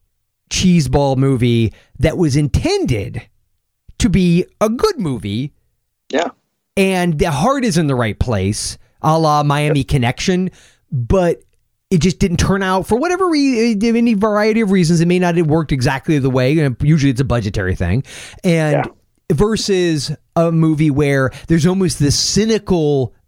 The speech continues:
Speaker 1: element of, "Well, we're, we tongue in cheek, we're fully aware of what we're creating here, and we're making it bad on purpose."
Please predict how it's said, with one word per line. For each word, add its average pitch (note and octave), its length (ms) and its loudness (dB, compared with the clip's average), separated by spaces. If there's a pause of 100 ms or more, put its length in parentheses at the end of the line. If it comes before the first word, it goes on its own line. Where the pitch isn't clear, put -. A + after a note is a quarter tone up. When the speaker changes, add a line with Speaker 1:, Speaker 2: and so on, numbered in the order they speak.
Speaker 1:
element C#3 480 0
of, B2 380 0 (200)
"Well, D3 420 0
we're, F#3 300 0
we F#3+ 420 2
tongue G#3+ 260 0
in F3 120 0
cheek, D#3+ 440 0
we're D3 140 2
fully F#3+ 320 0
aware D3 340 0
of C3 100 0
what C3 140 -2
we're B2+ 160 0
creating B2+ 380 -2
here, A#2 260 0 (260)
and C3 540 0 (220)
we're D3+ 140 2
making D#3 360 2
it C3 100 -2
bad B2 380 0
on B2 320 -2 (120)
purpose." - 840 -6